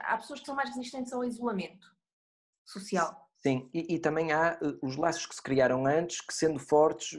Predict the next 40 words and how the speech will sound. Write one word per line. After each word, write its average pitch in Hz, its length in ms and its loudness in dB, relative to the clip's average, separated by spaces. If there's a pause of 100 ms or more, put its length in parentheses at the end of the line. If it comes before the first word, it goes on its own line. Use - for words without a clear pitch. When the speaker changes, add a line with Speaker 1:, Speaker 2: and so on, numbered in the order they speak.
Speaker 2:
vão 151 320 4
acabar 151 380 0
por 123 120 -6
mesmo 143 260 0
à 139 40 2
distância 135 440 -2
se - 120 -8
manter 151 640 2
e 147 120 -6
se - 200 -8
forem 120 240 0
fracos 131 440 -2 (200)
acabam 139 380 -4
por, 147 220 -12
eh, 151 200 -2 (140)
por, 147 180 -6
eh, 143 760 -6 (320)
se-, - 300 -18
ser 104 440 -6 (260)
eliminados, 117 640 0
não 104 140 -4
é? 120 80 2
Ou, 117 240 2
ou 104 60 -6
pelo 117 200 -6
menos 117 180 -6
muito 117 240 -6
reduzidos 120 500 -4
e, 131 200 -6
e, 127 200 -6 (340)
e 120 80 -4
no 120 200 0
caso 120 360 2
de 110 120 -18
terem 117 320 0 (280)
que, 117 120 -8
que - 240 -14
continuar 123 400 0
a - 20 2
existir, 131 460 -2